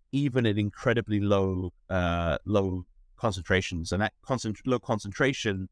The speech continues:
plus highly toxic sort of effect that is bioaccumulative makes for a sort of perfect storm when it comes to,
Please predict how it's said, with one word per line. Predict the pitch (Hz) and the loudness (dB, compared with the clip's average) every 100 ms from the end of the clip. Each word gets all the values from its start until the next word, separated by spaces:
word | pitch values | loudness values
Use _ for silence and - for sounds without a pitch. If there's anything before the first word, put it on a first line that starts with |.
| _ _ - | _ _ -4
plus | 101 | -2
highly | - 110 101 | 2 2 2
toxic | - 98 98 | -2 -4 -4
sort | - 98 | -2 0
of | |
effect | 92 113 98 _ _ _ | 0 0 0 _ _ _
that | 90 | -8
is | 95 - | -6 2
bioaccumulative | 107 107 92 - 117 107 - 87 85 _ _ _ _ | 4 4 0 -2 -2 0 0 -2 -2 _ _ _ _
makes | 107 107 87 - | -2 0 -2 -4
for | 107 | 0
a | 98 | 0
sort | 92 | 0
of | 98 | -2
perfect | - 98 90 | 0 0 -2
storm | - 107 95 | -2 0 0
when | 87 | 0
it | 82 | -4
comes | - 85 87 | -6 -10 -10
to, | - - 85 82 | -8 -4 -2 -2